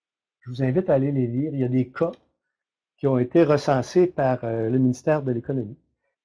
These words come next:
Des, des success stories, hein, en bon français. Et que ce soit en coopération du travail, euh, travailleurs actionnaires ou coopératives de solidarité, vous pourrez aller lire ça.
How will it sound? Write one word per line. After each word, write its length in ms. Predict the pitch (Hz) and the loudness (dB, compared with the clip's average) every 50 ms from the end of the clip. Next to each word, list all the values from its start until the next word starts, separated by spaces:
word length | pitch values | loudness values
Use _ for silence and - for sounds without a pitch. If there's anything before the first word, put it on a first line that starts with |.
| _ | _
Des, 240 | 120 117 113 113 110 | -8 -6 -4 -4 -4
des 100 | 107 110 | -4 -4
success 320 | - - 156 - - 170 - | -2 -2 -2 0 -2 -2 0
stories, 420 | - 160 147 135 143 180 220 185 | 2 2 4 4 2 2 -2 -4
hein, 120 | 160 160 | -4 -4
en 40 | 147 | -4
bon 140 | 127 131 135 | -4 -4 -6
français. 420 | - - 135 120 - - 190 - - _ _ _ _ _ _ _ _ _ _ _ - 110 | -4 -6 -6 -6 -6 -8 -12 -14 -14 _ _ _ _ _ _ _ _ _ _ _ -18 -12
Et 720 | 110 113 117 113 110 110 110 113 110 110 107 107 110 - 202 - _ _ | -10 -8 -8 -6 -6 -6 -6 -6 -6 -6 -6 -6 -8 -10 -12 -16 _ _
que 100 | 135 120 | -12 -12
ce 80 | 117 | -10
soit 200 | 117 - - 160 | -10 -8 -6 -6
en 40 | 147 | -6
coopération 520 | - - 151 - 143 123 117 - - 156 | -6 -6 -6 -6 -4 -4 -4 -4 -4 -6
du 100 | 147 131 | -6 -6
travail, 540 | - - 120 117 113 135 151 156 156 156 147 | -8 -8 -6 -4 -2 -2 -2 -2 -2 -2 -4
euh, 100 | 131 120 | -6 -6
travailleurs 420 | - - - 135 127 127 131 131 127 | -8 -8 -6 -4 -2 0 0 0 -2
actionnaires 640 | 117 - - 120 110 120 127 139 147 151 135 117 | -4 -6 -8 -10 -8 -6 -6 -6 -6 -6 -8 -8
ou 60 | 113 | -10
coopératives 540 | - - 131 117 - 120 117 113 - 160 147 | -10 -10 -8 -6 -6 -6 -8 -6 -8 -6 -6
de 80 | 127 120 | -6 -6
solidarité, 600 | - - 127 120 120 120 110 104 - _ 151 170 | -4 -4 -4 -2 0 -2 -2 -2 -6 _ -12 -12
vous 60 | 156 | -12
pourrez 220 | - _ - 120 | -12 _ -8 -4
aller 120 | 123 127 123 | -4 -2 -2
lire 220 | 120 117 110 - | -4 -6 -8 -10
ça. 180 | - - 196 | -14 -18 -20